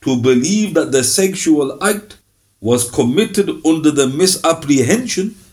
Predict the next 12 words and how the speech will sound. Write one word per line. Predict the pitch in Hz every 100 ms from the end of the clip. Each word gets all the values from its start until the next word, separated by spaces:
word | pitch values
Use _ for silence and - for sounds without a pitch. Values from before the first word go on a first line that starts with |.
| _ -
that | 120 110
the | 120
woman | 113 190 190 160
was | 135 131
his | 123 104
own | 160 180 151 127
wife | 170 202 -
or | - 120
his | 113 104 98
right | 127 160 160
hand | 135 127 113
possessor. | 104 135 135 - -